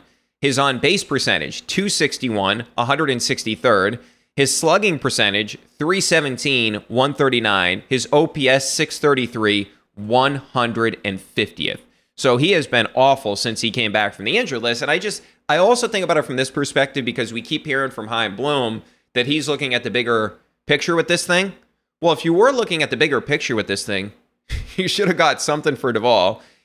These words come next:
Even if it's, if it's nothing, you get something for Duvall. But the other part of it in terms of the bigger picture is Duran plays every day, right? Because Duran is part of the future here with this organization. And Duran on Monday night is not in the lineup because you're playing the righty Duvall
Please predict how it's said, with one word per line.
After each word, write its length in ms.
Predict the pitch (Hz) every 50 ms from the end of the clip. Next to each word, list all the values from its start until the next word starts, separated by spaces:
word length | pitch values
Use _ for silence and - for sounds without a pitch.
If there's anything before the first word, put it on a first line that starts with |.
| _ _
Even 240 | 156 165 196 196 180
if 100 | 165 135
it's, 120 | 135 117 -
if 180 | - 139 127 -
it's 180 | 135 127 - 131
nothing, 360 | 131 151 175 170 - 120 120
you 80 | 123
get 140 | 139 139 -
something 340 | - 165 160 165 - 160 139
for 120 | - 139
Duvall. 280 | 127 127 170 180 156 127
But 140 | 123 143 -
the 100 | 147 160
other 160 | 180 202 185
part 240 | - - - 165 165
of 60 | 135
it 80 | 131 123
in 80 | 110
terms 240 | 110 139 131 120 120
of 80 | 110 107
the 60 | 107
bigger 220 | 123 127 113 104
picture 480 | 101 - 127 131 - - 160 165 160 - - _ _ _ _ _ _ _ _ _
is 160 | 160 160 143
Duran 360 | - 139 135 151 175 180 - -
plays 300 | - 180 202 185 131 127
every 200 | 101 90 87 -
day, 200 | 60 50 - - _ _ _ _
right? 240 | 120 135 156 175 147
Because 240 | 165 175 170 - - - _ _ _ _ -
Duran 640 | 147 139 156 180 208 202 156 147 151 170 170 156 - -
is 160 | 131 131 -
part 220 | - - 156 151
of 40 | 131
the 80 | 117 117
future 420 | - - 160 165 151 - 131 110
here 160 | 113 107 104
with 140 | 104 107 -
this 160 | 113 107 -
organization. 760 | 123 117 113 107 110 117 113 139 147 139 - - 67 - - - _ _ _ _ _ -
And 140 | 135 135 127
Duran 320 | 127 131 156 170 175 170
on 100 | 151 143
Monday 240 | 143 147 139 135 127
night 380 | 139 165 175 147 139 135 - -
is 180 | 113 113 107 -
not 300 | 127 127 127 123 - -
in 160 | 147 165 175
the 60 | 156
lineup 440 | 135 117 101 92 87 92 107 131 -
because 400 | 120 113 - 123 120 110 - -
you're 100 | 113 107
playing 500 | - - 127 123 123 120 117 117 113 - -
the 120 | 107 110
righty 420 | 113 117 117 131 143 131 127 117 104
Duvall 640 | 95 104 95 117 131 131 104 95 104 120 120 120